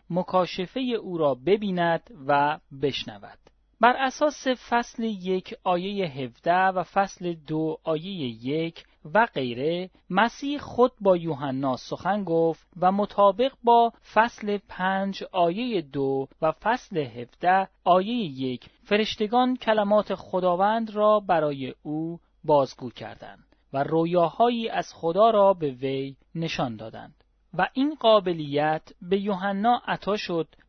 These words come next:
که مکاشفه خدا را بشنود و ببیند و آنها را با وفاداری ثبت کند. بر اساس فصل یک آیه یک و آیه چهار و آیه نه،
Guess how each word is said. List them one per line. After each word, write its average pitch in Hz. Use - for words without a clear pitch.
که 208
مکاشفه 220
خدا 185
را 180
بشنود 170
و 160
ببیند 175
و 185
آنها 185
را 196
با 208
وفاداری 160
ثبت -
کند. -
بر 123
اساس 190
فصل 208
یک 127
آیه 180
یک 131
و 156
آیه 196
چهار 131
و 165
آیه 185
نه، 147